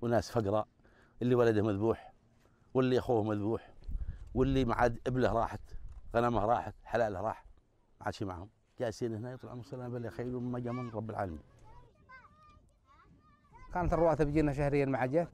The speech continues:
Speaker 2: عندنا سنه من الراتب ما جانا. من اول مشاريع مياه عندنا واحنا في بيوتنا مستقرين،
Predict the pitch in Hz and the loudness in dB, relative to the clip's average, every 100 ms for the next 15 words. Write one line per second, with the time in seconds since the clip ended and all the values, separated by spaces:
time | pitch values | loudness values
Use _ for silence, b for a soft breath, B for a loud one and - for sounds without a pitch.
0 | - - - - - - 131 143 135 165 | -16 -20 -14 -12 -6 0 2 4 4 4
1 | 147 139 143 135 131 135 127 143 - - | 4 4 4 2 0 -2 -2 -4 -8 -14
2 | b b b b b b 165 190 170 165 | b b b b b b 4 6 8 6
3 | 160 156 139 156 156 139 151 131 139 127 | 6 6 6 4 4 4 2 2 2 2
4 | 135 139 156 139 135 123 143 139 131 160 | 0 4 2 4 0 0 -2 0 0 0